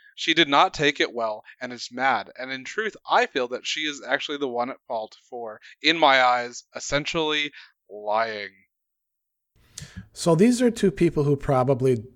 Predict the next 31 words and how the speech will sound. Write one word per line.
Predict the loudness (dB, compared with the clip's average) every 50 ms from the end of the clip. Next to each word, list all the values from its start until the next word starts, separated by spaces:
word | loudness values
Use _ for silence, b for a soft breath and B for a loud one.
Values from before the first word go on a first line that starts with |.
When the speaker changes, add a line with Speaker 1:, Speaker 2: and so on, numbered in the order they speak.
| -8
Speaker 2:
aren't | -6 -4 -4 -4 -4
gonna | -4 -6 -4 -4 -4 -4 -6 -8 -10 _ _ _ -8
do | -6 -4 -4
well | -2 -4 -4 -4 -4
together, | -6 -8 -10 -10 -8 -10 -10 -12 -14 -16 _ _ -18
uh, | -18 -18 -12 -8 -6
over | -4 -4 -4
the | -6 -6
long | -6 -6 -8 -8 -8 -10
term, | -10 -10 -10 -10 -10
I'm | -12 -10
guessing, | -10 -10 -10 -10 -10 -12 -12 -14 -12
right? | -10 -6 -2 -2 -4 0 2
But, | 2 2 4 4
but, | 2 2 2 2
uh, | 0 0 0 -2 -4 -6 -2
how | 2 4 4 4
should | 2 0 2 4
we, | 6 6 6
how | 4 2 0 0
should | 0 0 2 4
we | 4
look | 4 4 4 2
at | -2 -6
this? | -6 -8 -8 -6 -2
Is | -2 -2 0 0
this | -2 -2 -2 -4
person | -6 -4 0 2 2 2 2 0 -2 -2 -2 -2 -2 -4 -6 -8 B B B B B B B B B B B B B
in | 2 2 2
the | 0 -2
right | 0 2 4 6 6 6 4 2